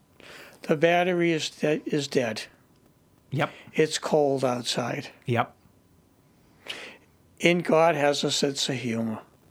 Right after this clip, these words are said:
Speaker 1: He says, "In everything, give thanks."
Speaker 2: Yep.
Speaker 1: <laughs>
Speaker 2: Yep.
Speaker 1: Because you don't wanna know something?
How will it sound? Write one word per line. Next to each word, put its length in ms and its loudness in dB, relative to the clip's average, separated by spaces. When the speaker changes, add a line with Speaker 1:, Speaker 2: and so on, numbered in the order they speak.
Speaker 1:
He 200 0
says, 560 -4
"In 220 2
everything, 680 2
give 240 0
thanks." 540 -2
Speaker 2:
Yep. 320 2
Speaker 1:
<laughs> 40 -6
Speaker 2:
Yep. 120 4
Speaker 1:
Because 420 4
you 80 4
don't 140 4
wanna 240 4
know 180 4
something? 600 0